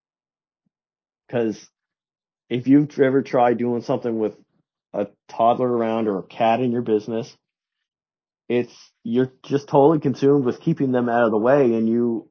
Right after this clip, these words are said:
almost never get anything done. And when we embrace unforgiveness,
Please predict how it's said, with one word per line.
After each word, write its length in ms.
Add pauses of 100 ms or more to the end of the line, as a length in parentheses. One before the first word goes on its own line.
(100)
almost 460
never 400
get 440
anything 640 (300)
done. 320 (2250)
And 100
when 200
we 240
embrace 600
unforgiveness, 960